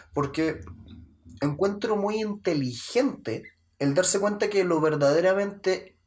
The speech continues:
exitoso es aquello que entrega valor. Si tú creas un emprendimiento que genera valor, el dinero va a venir.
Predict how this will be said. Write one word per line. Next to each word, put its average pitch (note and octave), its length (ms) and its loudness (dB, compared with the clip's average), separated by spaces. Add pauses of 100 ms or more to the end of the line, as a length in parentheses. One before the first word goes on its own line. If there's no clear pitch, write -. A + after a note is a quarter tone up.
(440)
exitoso D3 920 0
es - 140 2
aquello D#3+ 300 0
que C#3+ 80 0
entrega E3+ 380 2
valor. D3 360 0 (400)
Si D3 200 -2
tú A#3 160 -4
creas B3 580 2 (100)
un F3+ 160 0
emprendimiento E3+ 720 0
que C3 100 -10
genera F3 400 2
valor, A3 420 4 (280)
el C#3 180 0
dinero D#3 340 4
va D#3+ 100 6
a D3 40 6
venir. A#2+ 460 -2